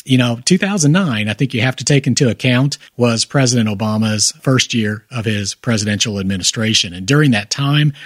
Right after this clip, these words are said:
there was an overwhelming and overbearing wave of pro-abortion policy changes at the federal level. Spiking of the football, I guess you could say. That's a reference to that political time period,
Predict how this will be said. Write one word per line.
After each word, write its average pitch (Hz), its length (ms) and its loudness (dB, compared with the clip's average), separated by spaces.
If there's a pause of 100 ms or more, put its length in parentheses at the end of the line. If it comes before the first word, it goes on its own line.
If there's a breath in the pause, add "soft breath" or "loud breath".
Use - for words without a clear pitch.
(160 loud breath)
there 131 120 4
was 113 120 2
an 107 100 -4 (140)
overwhelming 123 800 0
and 101 220 -6
overbearing 117 800 -2
wave 113 460 0 (280 loud breath)
of 113 280 -6
pro-abortion 123 880 0 (340 soft breath)
policy 123 460 0
changes 101 420 -2
at 101 120 -6
the 104 60 -12
federal 104 340 -2
level. 98 360 -4
Spiking 143 540 0
of 113 80 -4
the 104 80 -8
football, 113 680 -4
I 127 100 -2
guess 117 240 -2
you 120 60 -8
could 117 160 -6
say. 104 320 -4 (160 loud breath)
That's 117 160 -2
a 110 40 -8
reference 104 420 -6
to - 100 -4
that 98 200 -6
political 113 360 -4
time 104 260 -2
period, 95 460 -8